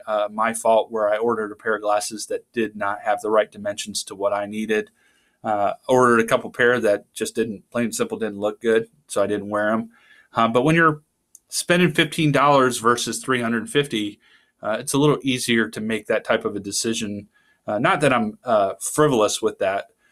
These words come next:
but I'm willing to try things that I wouldn't have tried for three hundred fifty dollars for fifteen or twenty dollars. Uh, and so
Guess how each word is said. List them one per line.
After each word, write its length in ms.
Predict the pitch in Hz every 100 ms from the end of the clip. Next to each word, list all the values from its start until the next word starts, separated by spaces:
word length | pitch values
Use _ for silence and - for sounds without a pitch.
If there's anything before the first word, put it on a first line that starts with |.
| _ _ _
but 300 | 113 127 113
I'm 160 | 123 131
willing 260 | 139 170 -
to 100 | 113
try 320 | - 127 131
things 400 | 131 117 107 104
that 120 | 107
I 100 | 101
wouldn't 380 | 101 107 113 117
have 180 | 110 104
tried 500 | - 107 107 101 90
for 180 | 110 98
three 240 | - 113
hundred 240 | 104 98
fifty 220 | 98 101 101
dollars 480 | 104 107 98 95
for 460 | - - 104 101 98
fifteen 580 | 92 113 - 110 104 101
or 180 | 104 98
twenty 280 | - 101
dollars. 520 | 95 98 92 87 - - _ _ _ _ 104
Uh, 300 | 98 90 - _ _ -
and 380 | 117 104 101 98 _ _ _ _ _ _ _ _ _ _
so 460 | - 139 117 110 107